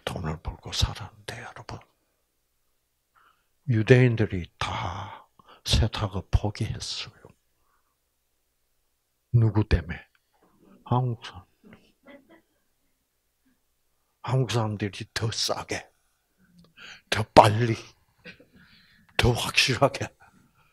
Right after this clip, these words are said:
그래가지고 유대인들이 다 세탁소를 한국 사람들한테 결국 팔고,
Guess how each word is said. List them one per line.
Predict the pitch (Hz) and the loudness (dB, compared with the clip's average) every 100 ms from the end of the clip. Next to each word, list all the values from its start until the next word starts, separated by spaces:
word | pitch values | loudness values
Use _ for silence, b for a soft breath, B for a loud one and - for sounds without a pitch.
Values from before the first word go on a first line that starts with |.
| _ | _
그래가지고 | - 185 185 170 151 | -4 -2 0 0 0
유대인들이 | 160 202 214 185 170 156 | 8 8 10 6 4 -2
다 | - 165 165 180 180 180 180 196 _ | -4 -4 -4 -8 -10 -12 -14 -16 _
세탁소를 | - 165 160 151 - - 147 180 - B B | 2 4 4 0 -2 -2 -2 -4 -6 B B
한국 | - 202 180 139 | 0 0 2 2
사람들한테 | 147 127 127 123 117 - 113 | 2 2 -4 -2 -2 -2 -2
결국 | - 107 120 - | -2 -2 -4 -6
팔고, | - 147 151 - | 0 0 0 -6